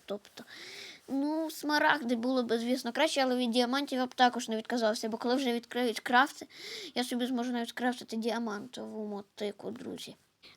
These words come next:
Ну що ж, а ми йдемо далі і будемо подорожувати, можна й так сказати. Будемо подорожувати, можна й так сказати. Поняли, який репчик, друзі?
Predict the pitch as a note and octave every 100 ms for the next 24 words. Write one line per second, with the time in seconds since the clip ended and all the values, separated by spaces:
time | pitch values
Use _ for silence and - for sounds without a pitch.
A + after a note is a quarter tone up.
0 | - F4 G4+ - E4+ D4 - D4 E4 D#4
1 | A#3 D#4 C#4+ C#4 C4 G#3+ C4 E4 F#4+ G#4
2 | A4 - D4 E4 G4+ C#4+ C4 E4 E4 F#4
3 | F4+ E4+ - G4+ - - D4 A#3+ C4+ C4
4 | C4 C4 A#3+ A#3 C#4+ G4 - E4+ C4+ A3+
5 | A3 - G#3 A#3+ C#4 D4 C#4+ C#4+ D4 C4
6 | B3+ - A3+ A3 B3 B3 - - G#3 -
7 | - - F4 E4+ E4 C#4 B3+ B3 B3 D#4
8 | D4 B3 C4 B3 B3 C4 A3+ - - A#3
9 | G#3+ G#3 - C#4 D#4 C4+ A#3+ A3 A3 G3
10 | - - A3 G#3 G#3 B3+